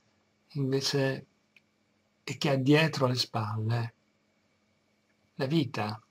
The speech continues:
la conoscenza, il viaggio e anche la sofferenza, il dolore, insomma, tutte quelle cose che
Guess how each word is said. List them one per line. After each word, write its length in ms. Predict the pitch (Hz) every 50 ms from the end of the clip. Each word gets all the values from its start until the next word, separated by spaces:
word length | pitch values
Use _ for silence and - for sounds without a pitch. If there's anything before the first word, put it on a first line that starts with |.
| _ _ _ _ _ _ _ _
la 100 | - 143
conoscenza, 1120 | 127 - - 131 127 123 120 - - 131 131 123 117 110 110 110 - - 110 104 107 107 - _ _ _ _ _ _ _ _ _ _ _ _ _ _
il 160 | - 139 131 131
viaggio 560 | 127 127 110 - - - _ - - 113 110 - - - _ _ _ _ _ _ _ _ _ _ _ _ - - - - _ _ _ _ _ _ _ _ _ _
e 100 | - 185
anche 600 | 143 117 110 104 107 107 - 123 117 110 113 - _ _ _ _ _ _
la 100 | - -
sofferenza, 920 | 117 - - 113 - - 113 107 107 117 117 120 113 113 110 110 - - 117
il 120 | 110 110
dolore, 440 | 110 - 104 104 104 104 110 110 -
insomma, 300 | - - - - 123 - - _
tutte 280 | - - 262 - 170 127
quelle 260 | - 131 127 120 117
cose 400 | 117 - 135 135 139 139 135 117
che 320 | 117 - 127 117 113 117